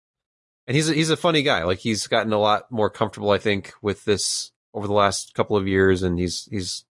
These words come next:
injects his own humor into this. It's not as dull as you th-, might think it would be from a subject matter. It's an extremely well-produced video,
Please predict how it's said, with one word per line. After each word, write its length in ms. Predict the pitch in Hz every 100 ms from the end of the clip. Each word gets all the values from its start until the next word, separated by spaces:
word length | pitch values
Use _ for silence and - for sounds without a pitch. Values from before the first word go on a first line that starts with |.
| -
injects 400 | 113 107 101 -
his 100 | 101
own 160 | 95
humor 300 | 95 95 95
into 160 | 92 92
this. 320 | 92 90 - _ - - -
It's 160 | 123
not 440 | 123 120 127 135 - _ _ _ -
as 240 | 107 95
dull 640 | 92 - 107 104 107 107 107
as 180 | 98 101
you 140 | 92
th-, 100 | - _ _ -
might 260 | 95 95
think 280 | - 107 98
it 40 | 110
would 140 | 104
be 120 | 110
from 180 | 98 95
a 40 |
subject 460 | 85 - 101 113 -
matter. 480 | 117 117 123 127 - _ _
It's 80 | 113
an 60 | 101
extremely 420 | - 131 131 127
well-produced 560 | 117 113 113 107 98
video, 540 | 104 98 95 92 90